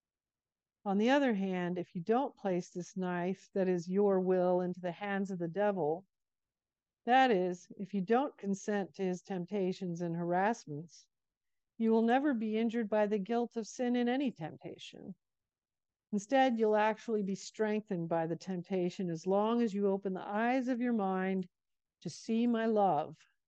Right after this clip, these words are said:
to understand why I allowed you to be tempted, so you could develop virtue by having it proved.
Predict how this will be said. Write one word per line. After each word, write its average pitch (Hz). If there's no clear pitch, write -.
to 190
understand 262
why 208
I -
allowed 196
you 208
to 196
be 180
tempted, -
so 190
you 190
could 190
develop 208
virtue 202
by 165
having 180
it -
proved. 170